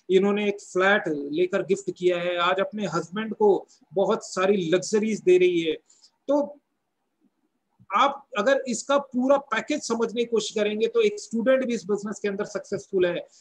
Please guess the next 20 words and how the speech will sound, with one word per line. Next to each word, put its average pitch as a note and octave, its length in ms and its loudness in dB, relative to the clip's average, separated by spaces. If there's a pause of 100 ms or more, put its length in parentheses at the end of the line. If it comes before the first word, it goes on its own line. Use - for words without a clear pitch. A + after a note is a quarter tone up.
(100)
एक G#3 120 4 (100)
private A#3 320 4
job G#3+ 280 -2
वाला G#3+ 180 2
भी G#3+ 120 -4
इस E3+ 160 -8
business G3 360 -4
में G3+ 40 -8
successful G3 560 -2
है, F#3+ 220 2
एक G3+ 80 -2 (140)
ट्रे-, G#3+ 300 2
gym A#3 240 -2
trainer B3 360 0
भी B3+ 120 -6
इस G3+ 100 -8
business G3+ 340 -8
में G3+ 60 -8
successful G3 540 -6
है, E3+ 140 -4